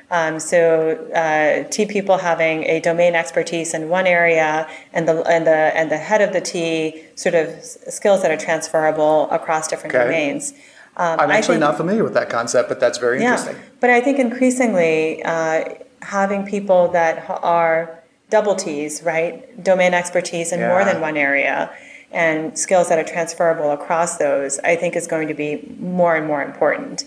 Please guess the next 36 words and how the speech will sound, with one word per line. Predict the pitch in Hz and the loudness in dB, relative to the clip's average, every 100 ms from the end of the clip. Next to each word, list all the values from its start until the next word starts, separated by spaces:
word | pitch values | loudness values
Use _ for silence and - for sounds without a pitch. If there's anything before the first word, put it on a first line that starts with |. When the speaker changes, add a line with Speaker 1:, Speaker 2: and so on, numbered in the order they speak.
| - - - - - | -14 -14 -14 -10 -4
Speaker 1:
Um, | 170 156 147 151 - _ _ _ - - | -2 0 -2 -4 -10 _ _ _ -20 -2
but | 220 214 | 2 4
there | 262 | 4
wasn't, | 233 233 254 240 - | 4 2 2 0 -2
really | 214 214 208 | -2 0 4
wasn't | 214 220 202 | 4 2 -2
planful | 196 175 180 220 226 233 - - | -2 -2 0 0 0 -2 -8 -4
at | 180 | 0
all. | 170 165 240 254 | 2 2 2 -2
Speaker 2:
Yeah. | 127 135 170 | 0 2 2
Speaker 1:
Uh, | 165 | 0
for | - 202 | 0 -2
me, | 196 196 208 | 0 -2 0
this | 202 185 | 0 0
was | 185 180 | -2 0
really | 170 170 | 2 4
about | 160 165 160 151 - - - _ _ | 2 2 0 -2 -6 -18 -20 _ _
what | - 185 | 0 2
do | 175 | 4
I | 165 | 4
love | 160 156 156 | 4 0 0
doing | 165 165 202 247 240 247 | -2 0 2 0 -2 -4
and | 170 165 160 160 | -2 0 0 2
where | 165 | 2
can | 165 | 2
I | 160 | -4
have | 156 156 | -4 -6
impact | - 165 180 190 214 214 - 175 | -4 -6 -4 -2 -2 -2 -6 -2
and | 170 165 | -2 0
what's | 170 175 | 0 0
the | - | 0
mission | 165 160 160 | 0 0 -2
that | 151 | 0
I | 147 | -2
believe | 139 135 156 | -2 -2 -2
in? | 160 160 - | -2 -4 -8